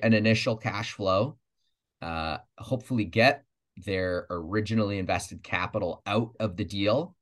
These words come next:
within a three to five year period, and allow us all to continue to participate in that opportunity for the extended period of time, whether it's ten, fifteen, twenty years,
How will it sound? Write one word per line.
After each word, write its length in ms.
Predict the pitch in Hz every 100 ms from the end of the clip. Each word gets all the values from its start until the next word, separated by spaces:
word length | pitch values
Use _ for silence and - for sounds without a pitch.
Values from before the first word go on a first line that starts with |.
| -
within 280 | 101 101
a 60 | 95
three 220 | 101 107
to 60 | 104
five 300 | 95 95 82
year 140 | 92
period, 540 | - 104 95 120 160 170 - _ _ _ _ -
and 100 | 117
allow 360 | 113 113 127 120
us 180 | 107 -
all 480 | 107 113 120 107 95
to 160 | - 110
continue 800 | 104 92 120 107 107 95 95 95
to 160 | - 113
participate 840 | - 98 - 120 117 113 101 85
in 160 | - 92
that 200 | 95 95
opportunity 1080 | 98 90 87 85 - 123 110 90 85 82 80 _ _ _ _ _ _ _ -
for 540 | 110 107 98 90 87 _ -
the 80 | 101
extended 560 | 90 - 101 92 82
period 320 | 82 95 82 78
of 60 |
time, 420 | - 76 67 60 - _ _
whether 340 | 92 90 82
it's 180 | 80 -
ten, 640 | - - 98 95 92 92 90 _
fifteen, 640 | - 92 - - 92 87 78
twenty 360 | - 104 92
years, 500 | 90 90 85 82 78